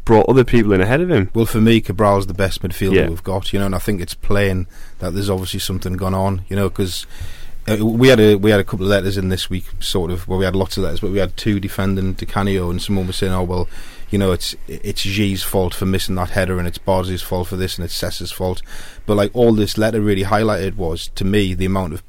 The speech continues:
Speaker 2: people and personnel that Di Canio has already fallen out with
Speaker 1: Mm.
Speaker 2: or ostracised, you know, and I don't agree with the public outbursts. I, like, I know it's kind of refreshing in a way to slag the players off publicly 'cause we do it as fans, but, you know, it just doesn't happen in football.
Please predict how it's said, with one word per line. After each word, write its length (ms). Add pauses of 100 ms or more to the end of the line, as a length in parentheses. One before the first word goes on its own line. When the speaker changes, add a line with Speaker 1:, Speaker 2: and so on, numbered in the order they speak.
(260)
Speaker 2:
people 460
and 160
personnel 500
that 140
Di 80
Canio 380
has 120
already 220
fallen 360
out 160
with 180
Speaker 1:
Mm. 300 (280)
Speaker 2:
or 240
ostracised, 840
you 80
know, 220
and 200 (380)
I 80
don't 220
agree 200
with 140
the 80
public 280
outbursts. 720
I, 180
like, 140
I 40
know 160
it's 120
kind 180
of 100
refreshing 480
in 60
a 40
way 340 (340)
to 80
slag 280
the 100
players 340
off 220
publicly 420
'cause 240
we 220
do 200
it 80
as 120
fans, 520 (520)
but, 400 (280)
you 120
know, 240 (200)
it 120
just 180
doesn't 240
happen 300
in 80
football. 580